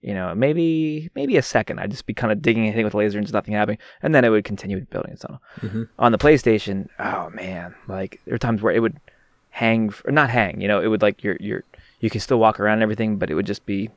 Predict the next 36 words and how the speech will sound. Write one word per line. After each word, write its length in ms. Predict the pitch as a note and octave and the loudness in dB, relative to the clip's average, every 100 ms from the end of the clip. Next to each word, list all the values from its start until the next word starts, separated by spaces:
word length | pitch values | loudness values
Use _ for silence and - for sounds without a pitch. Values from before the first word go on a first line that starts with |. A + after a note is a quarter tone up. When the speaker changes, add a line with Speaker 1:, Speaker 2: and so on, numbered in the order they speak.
| _ _ _ _ - - - - | _ _ _ _ -20 -20 -12 -4
Speaker 1:
this, 260 | G2+ - | -4 0
uh, 260 | G2+ F#2 F#2+ | 2 2 4
little 180 | B2 B2 | 4 4
piece 180 | C3 A2+ | 2 -2
of 120 | A2+ | 4
rock 340 | A2+ - - - | 4 4 -4 -8
would 160 | G#2 G2+ | -6 -2
be 360 | G2+ G2 F2+ - | -2 -2 -4 -6
invincible 580 | G#2+ A#2 A#2 - D#2 - | 0 0 0 -4 -8 -8
for 220 | - F#2 | -6 -6
a 40 | |
good 200 | F#2+ G#2+ - _ _ - | -2 -4 -4 _ _ -10
four 220 | - - | -8 -8
seconds. 680 | - - - - - - - _ | -10 -10 -10 -14 -18 -20 -20 _
Speaker 2:
Wow, 160 | - G#2+ | -12 -10
Speaker 1:
You 40 | |
had 120 | A2 | -8
to 0 | |
kinda 160 | A2 - | -6 -4
Speaker 2:
interesting. 280 | - G2 F2+ | -2 -2 0
Speaker 1:
wait 200 | G2 F#2+ | 0 -2
for 220 | - G2 - - - - - - | -6 -10 -10 -20 -20 -20 -20 0
data 200 | A2+ G#2+ | 2 2
to 140 | G#2 | 2
kinda 180 | A2 G#2 | 0 -4
stream 260 | - G#2 G2+ | -4 -4 -2
in 180 | G2+ | -2
so 120 | G2+ F#2 | -4 -6
they 100 | F#2+ | -6
could 160 | G2+ | -8
kinda 160 | - - | -8 -4
process 540 | A2+ G2 - - G#2 - | -2 -2 -2 -8 -8 -12
and, 180 | G2+ - | -14 -12
and 120 | G#2+ | -14
store 180 | - | -6
that. 120 | G2 | -6